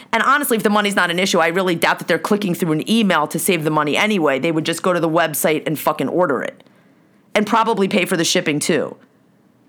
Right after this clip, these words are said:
Because that's, I mean, when money is not an issue for you, maybe you're just that type of consumer, which I'm sure there are,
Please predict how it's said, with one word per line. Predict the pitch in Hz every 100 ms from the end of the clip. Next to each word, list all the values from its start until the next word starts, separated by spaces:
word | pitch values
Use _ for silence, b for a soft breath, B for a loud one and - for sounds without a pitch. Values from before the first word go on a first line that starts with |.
| _ -
Because | 208 208
that's, | 208 202
I | 202
mean, | 202 196
when | 190 185
money | 202 214
is | 202
not | 190 175
an | 170
issue | 294 240
for | 180 175
you, | 170 165 156
maybe | 170 185 196 196
you're | 175 175
just | 185 196
that | 180
type | 190 160
of | 135
consumer, | 165 - 285 180
which | 226
I'm | 269
sure | - 302
there | 220
are, | 180 214